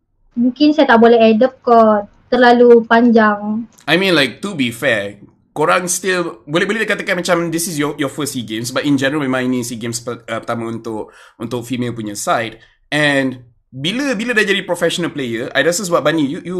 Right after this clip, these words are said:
Speaker 2: you sendiri cakap yang pasal ko-, expectation adalah tak kira, uh, tak kira situasi macam mana sekalipun, korang boleh main. So, Natasha, I pun, I pun
Speaker 1: Hmm.
Speaker 2: nak, nak tanya dekat you sebab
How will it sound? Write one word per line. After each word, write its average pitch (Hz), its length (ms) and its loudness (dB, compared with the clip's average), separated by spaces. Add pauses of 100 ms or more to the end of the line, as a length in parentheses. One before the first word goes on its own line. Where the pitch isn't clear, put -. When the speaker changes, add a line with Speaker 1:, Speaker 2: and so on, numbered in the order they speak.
Speaker 2:
you 165 100 -8
sendiri 165 220 -6
cakap 135 260 -8
yang 135 100 -6
pasal 127 420 -6 (340)
ko-, 170 360 2
expectation 170 800 -4
adalah 160 600 -2
tak 151 200 -2
kira, 165 320 -2
uh, 147 180 0
tak 147 140 -4
kira 160 160 -2
situasi 156 340 -4
macam 147 200 -6
mana 151 100 -4
sekalipun, 180 640 -6
korang 151 220 -2
boleh 139 120 -2
main. 110 220 -4 (320)
So, - 160 -4
Natasha, 190 340 0
I 135 120 -2
pun, 226 180 -4
I 254 80 0
pun 254 160 4
Speaker 1:
Hmm. - 140 0
Speaker 2:
nak, - 80 -
nak 147 100 -10
tanya 151 240 -2
dekat 123 240 -4
you 185 180 -8
sebab 131 300 -4